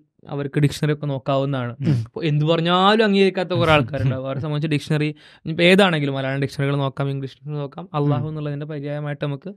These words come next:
Speaker 2: അവർക്ക്
Speaker 1: ഇത്
Speaker 2: നോക്കാം.
Speaker 1: തന്നെയാണ് കാണുന്നത്.
Speaker 2: പിന്നെ ഈ ഒരു, ഈ ഒരു ദൈവത്തെ തിരിയുന്നൊരു വ്യക്തി, ഇപ്പൊ ഒന്നും അറിയാത്ത ഒരു മനസ്സ് ബ്ലാങ്ക് ആയിട്ടുള്ളൊരു വ്യക്തിയാണ്. ആ ഒരു വ്യക്തി ഈ അള്ളാഹുവിനെ തിരയുകയാണെങ്കിൽ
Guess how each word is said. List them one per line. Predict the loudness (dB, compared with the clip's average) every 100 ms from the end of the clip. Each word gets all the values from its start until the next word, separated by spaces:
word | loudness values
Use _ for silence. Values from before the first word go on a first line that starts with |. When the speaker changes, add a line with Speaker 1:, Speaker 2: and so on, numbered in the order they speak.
| _
Speaker 2:
അവർക്ക് | -6 -4 -4
Speaker 1:
ഇത് |
Speaker 2:
നോക്കാം. | -4
Speaker 1:
തന്നെയാണ് | -4 -4 -6
കാണുന്നത്. | -10 -14 -8 2
Speaker 2:
പിന്നെ | 4 6 2 2
ഈ | 2 4
ഒരു, | 4 4 2
ഈ | 4 6
ഒരു | 8 6
ദൈവത്തെ | 6 6 8 6 4 2 4
തിരിയുന്നൊരു | 4 4 2 0
വ്യക്തി, | -4 -10
ഇപ്പൊ | -10 0 2
ഒന്നും | 4 4 4 4
അറിയാത്ത | 2 0 -2 -8 -14 _ -6
ഒരു | -2 -2 -4 -14 -14 -14
മനസ്സ് | -8 -4 -2 -2
ബ്ലാങ്ക് | 0 0 0 2
ആയിട്ടുള്ളൊരു | 2 2 -2 -2
വ്യക്തിയാണ്. | -4 -8 -12 -12 -18 -20 -20 -18 -2
ആ | 4
ഒരു | 6 6
വ്യക്തി | 4 2 0
ഈ | 2
അള്ളാഹുവിനെ | 2 2 4 6 6 4 4 2
തിരയുകയാണെങ്കിൽ | 0 -4 -4 -4 -6 -6 -14 -14